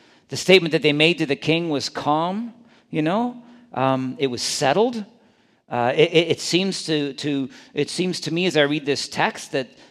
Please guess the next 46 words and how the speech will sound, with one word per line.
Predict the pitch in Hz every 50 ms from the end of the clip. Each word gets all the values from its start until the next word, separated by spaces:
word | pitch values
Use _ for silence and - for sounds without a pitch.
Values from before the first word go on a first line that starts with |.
| _
that, | - 135 131 123 -
that | - 147 135 135
they | 127 143 147 143
had | 135 139 135 120
made, | 135 143 147 151 139 127 - - - - - - 151
uh, | 143 135 123 120
their | 117 113 131 127
decision | 117 123 - - 160 180 175 165 185 175
and | 151 147 147 143
they | 135
had | 117 131 139 -
come | - 160 156 143
to | - 135 127
a |
conviction | 120 - - 120 117 110 107 123 - - - - 202 196 196 180
that | 156 131
was | 131 113 101 - - - - -
solid. | - - - - - - - 101 123 165 214 262 277 269 262 226 - _ _ _ _ _ _ _ _ _ _ _ _ _ _ _ _ _ _ _ _ _ _ _ -
And | 139 160
there | 170
was | 147 165
absolutely | 185 208 269 247 - - 226 240 247 247 208 208 208
no | 208 220 240 240
way | 214 190 220 247 233
they | 175 170
were | 165 165
going | 165 170 170
to | 165
be | 156 156 160
unfaithful | 165 160 - 170 175 170 175 - 175 156
to | - 160
their | 156 160 165
God. | - - 180 220 226 208 - -
It | - _ _ _ _ - -
wasn't | 170 160 170 175
going | 156 160 156
to | 151 147
happen. | 139 147 165 - - 135 113 110 _ _ _ _ _ _ _ _ _ _ _ _ _ _ _ _ _ _ _ _ _ _ _ -
Um, | 127 127 131 131
they | 123 151 156
knew | 160 180 214 247
that | 247 262 196
God | 226 220 233 226
was | 247 240 185
with | 185 233 226 -
them. | 240 247 269 302 -